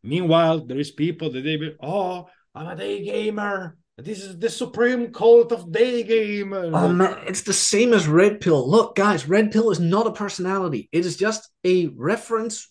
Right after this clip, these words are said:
Speaker 2: we get, they gave, not even we, they gave to the collection of posts written on the discovery of everything that was being told to you about women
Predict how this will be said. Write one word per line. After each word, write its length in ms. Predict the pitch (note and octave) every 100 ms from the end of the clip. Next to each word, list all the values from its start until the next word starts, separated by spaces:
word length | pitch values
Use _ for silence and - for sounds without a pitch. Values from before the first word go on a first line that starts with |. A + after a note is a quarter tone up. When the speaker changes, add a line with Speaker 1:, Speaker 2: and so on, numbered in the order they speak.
| A2+
Speaker 2:
we 220 | C3+ F#3+
get, 260 | G3 G3
they 500 | C3 A2+ A#2 F#3 A#3+
gave, 400 | C#3 A#2 G#2 A#2
not 160 | B2 D#3+
even 300 | E3+ D3 A2
we, 340 | E3 F3+ D#3+ _
they 400 | G#2 G2 C3+ G#3+
gave 540 | G#3 A3 G#3 A#2+ D3+ - _ _ _ _ -
to 180 | - F#3
the 140 | E3
collection 920 | C#3+ C#3 A#2 E3 A3 - A3+ A#3 A3 - _ _ _
of 320 | C3 A2+ - -
posts 720 | D3+ G#3 A3+ - - - - _ -
written 680 | C3+ G3 A3 E3+ D3+ F3+ - _ _ _ -
on 180 | D#3 D3
the 80 | A#2+
discovery 840 | G#2 - - F#3+ G#3+ A3 A#3 A3 -
of 160 | - -
everything 560 | F#3 G#3 A3+ G#3+ G3+ G3
that 200 | C#3+ G#2
was 140 | G#2+
being 320 | - E3+ A3
told 340 | G#3+ G#3 G#3+ G#3+
to 100 | G3+
you 240 | G3 F#3
about 340 | F3+ E3+ F3+ E3
women 360 | G3 E3 D3+